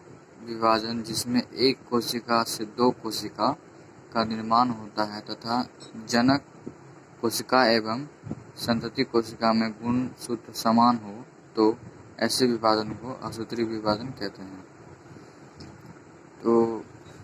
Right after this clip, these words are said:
मैं आपको बता देता हूँ इसका मतलब क्या हुआ। मतलब वैसा cell जिसमें दो cell का उससे produce होता है, दो cell उससे बनता है तथा जो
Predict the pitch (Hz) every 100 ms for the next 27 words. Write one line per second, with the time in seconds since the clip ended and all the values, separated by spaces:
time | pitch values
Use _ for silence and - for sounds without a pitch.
0 | 113 120 117 - 117 117 120 113 117 113
1 | 107 - 110 107 113 107 107 104 104 123
2 | 113 - 123 117 - - 120 120 - 143
3 | 139 131 - - - - 110 123 - 131
4 | - - - - - - - - - 120
5 | - 135 131 131 131 120 - - - 139
6 | 143 139 - 131 127 - 120 120 117 -
7 | - - - - - 117 117 113 120 110
8 | - 110 113 113 110 - 107 107 117 110
9 | 107 101 107 113 143 - - - - -
10 | - - - - 123 120 120 117 110 117
11 | 117 117 117